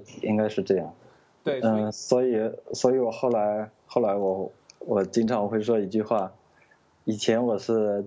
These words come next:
Speaker 1: 自由软件开发者，而现在是自由的软件开发者。
Speaker 2: <laughs>
Speaker 1: 实际上，嗯，嗯，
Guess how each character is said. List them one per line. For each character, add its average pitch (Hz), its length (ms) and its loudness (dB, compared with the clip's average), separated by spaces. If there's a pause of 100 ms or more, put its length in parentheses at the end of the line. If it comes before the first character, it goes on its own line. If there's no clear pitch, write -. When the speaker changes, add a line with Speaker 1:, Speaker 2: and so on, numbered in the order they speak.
Speaker 1:
自 131 240 2
由 95 440 0
软 92 200 0
件 98 140 2
开 110 180 0
发 113 160 0
者， 82 380 -4
而 120 160 2
现 117 200 0
在 101 160 2
是 98 200 -2
自 127 300 0
由 104 120 2
的 98 120 0
软 90 200 -2
件 92 140 -2
开 98 180 0
发 95 140 0
者。 87 260 -6 (600)
Speaker 2:
<laughs> 185 80 -2
Speaker 1:
实 - 300 0
际 117 140 2
上， 104 260 0 (240)
嗯， 98 340 -2 (220)
嗯， 101 500 2